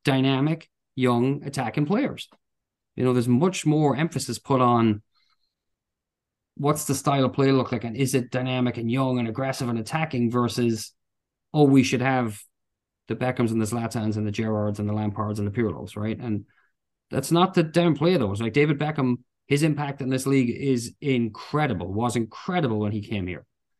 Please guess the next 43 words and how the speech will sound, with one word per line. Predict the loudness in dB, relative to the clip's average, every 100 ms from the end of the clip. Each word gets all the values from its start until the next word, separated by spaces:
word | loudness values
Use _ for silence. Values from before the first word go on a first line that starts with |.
| _ _
Um, | -4 -2 0 -2 -4
so | -6
it's | -4
not | -2 -4
to |
say | -4 -2 0
that's | 0 -4
wrong, | -4 0 0 -2 -6 _ _ _ _ _ _ -8
but | -6 -6 -8 _ _
it's | -12 -6
not | -4 -4 -4
what | -4
people | -2 -2 0
really | 0 0 2
want. | 0 -2 -6 -14 _ _ _ _ _
They | -6
want, | -4 -2 -4 -6 _ -10
they | -6
want | -4 -4
clubs | -2 -4 -2
to | -2
be |
built | 0 -2 -2
differently, | -4 -2 -2 -2
and | -2
that's | -4 -6
what | -8 -6
M | -4 -4
L | -4
S | -6
is | -8
focused | -6 -6 -6 -8
on. | -6 -4
And | -4 -6 _ _ _ _ _
more | -2 2 4
and | 4
more | 4
money | 4 2 0
is | -2
pumped | -6 -8 -6 -4
into | -4 -4 -6 -8
academies | -6 -2 0 0 0 0 -4
and | -6 -4 -2 -4